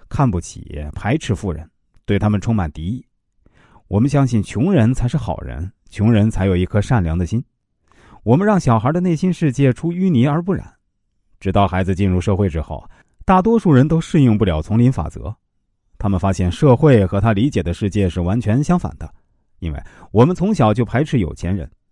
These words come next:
所以啊，我们不会赚钱。因为我们相信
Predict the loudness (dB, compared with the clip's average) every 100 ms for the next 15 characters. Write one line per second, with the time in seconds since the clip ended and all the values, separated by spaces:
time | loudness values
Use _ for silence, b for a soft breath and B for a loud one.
0 | _ _ -4 -4 -6 -12 _ 0 2 2
1 | 2 0 0 0 -2 -8 -8 -10 _ _
2 | _ _ 0 4 4 2 -2 -2 -2 -2
3 | -4